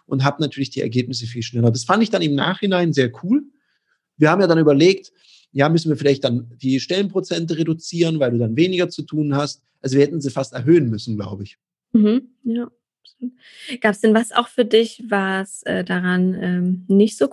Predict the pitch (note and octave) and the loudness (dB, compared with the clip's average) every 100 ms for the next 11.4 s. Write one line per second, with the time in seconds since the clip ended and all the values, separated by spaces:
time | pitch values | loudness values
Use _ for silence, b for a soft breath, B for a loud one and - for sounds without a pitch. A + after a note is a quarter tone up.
0 | - D4 C#4+ D4+ A4+ _ _ G#3 - G#3+ | 0 0 0 -4 -6 _ _ -10 -4 -2
1 | B3 B3 B3+ C4 - B3+ - C4 B3+ - | 0 -2 0 -2 -2 -2 -2 -2 0 2
2 | B3 B3+ G#4 F4 - _ _ _ _ _ | 2 2 0 -4 -6 _ _ _ _ _
3 | _ _ _ _ _ _ _ _ _ _ | _ _ _ _ _ _ _ _ _ _
4 | _ _ _ _ _ _ _ _ _ _ | _ _ _ _ _ _ _ _ _ _
5 | _ _ _ _ _ _ - C3 B2+ B2 | _ _ _ _ _ _ -6 0 2 0
6 | C3+ C#3 - B2 B2 A#2+ C#3+ - B2+ B2 | -2 -4 -2 -2 0 2 0 0 -4 -4
7 | B2 A#2 B2 B2 A#2 A2+ - B2 A#2 A2+ | -6 -4 -2 0 -2 -2 0 2 2 0
8 | - - _ _ - B3+ - _ _ _ | -4 -12 _ _ -2 -2 -2 _ _ _
9 | _ _ _ b b b b _ _ _ | _ _ _ b b b b _ _ _
10 | _ _ _ _ _ _ _ _ _ B2 | _ _ _ _ _ _ _ _ _ -8
11 | A2 G2+ G#2 G2+ | -6 -2 -2 -2